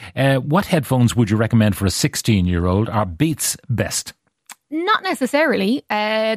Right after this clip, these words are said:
Speaker 2: they look great. They're nice and colourful. It depends on whether you want over-ear or in-ear headphones. I use the Samsung Galaxy Bud two. They are excellent in terms of the over-ear headphones. Um, there's the Sony W H,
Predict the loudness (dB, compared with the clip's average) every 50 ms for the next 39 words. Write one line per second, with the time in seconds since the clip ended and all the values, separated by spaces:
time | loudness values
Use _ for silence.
0 | -2 -2 0 0 0 -2 -2 -2 0 0 0 0 0 -2 -4 -2 -2 0 0 0
1 | 0 0 0 0 2 0 0 0 2 2 2 0 0 -4 -10 -18 -18 -18 -20 -10
2 | -6 -4 -4 -4 -2 0 0 0 2 0 0 2 2 2 2 2 2 2 2 4
3 | 4 2 2 2 0 0 -4 -8 -10 _ 0 2 2 2 2 2 2 0 0 0
4 | 0 0 2 2 4 2 2 0 0 0 0 0 0 0 _ 0 2 2 2 2
5 | 0 0 0 0 0 -2 0 0 0 2 2 2 0 0 -2 -2 -2 0 2 2
6 | 2 0 0 -2 0 0 0 2 2 2 0 -2 -2 -4 -2 -2 -2 -2 -2 -2
7 | -2 -2 -2 -2 -4 -2 -2 -2 -2 -4 -4 -6 -6 -4 -4 -4 -6 -6 -8 _
8 | -8 -2 0 2 2 2 2 0 -2 -8 -20 -20 _ _ _ -2 0 0 0 -2
9 | -4 -6 -6 -8 -8 -6 -4 -2 0 -2 -2 -4 -4 -4 -2 -2 0 0 0 0
10 | -2 -4 -2 0 2 2 2 0 -2 -4 -4 -4 -4 -2 0 0 0 0 0 -2
11 | -2 -2 0 0 0 0 0 0 -2 -2 -2 -2 0 0 2 2 2 0 -2 -6
12 | _ -20 -20 -20 -20 -10 -6 -4 -2 0 0 0 0 -2 -2 -2 -2 -2 -2 -2
13 | -2 -4 -6 -6 -6 -2 0 0 2 2 2 2 2 2 2 0 0 -2 _ -2
14 | 0 0 0 0 0 0 0 0 -2 -2 -4 -2 -2 0 0 -2 -4 -6 -10 -12
15 | -10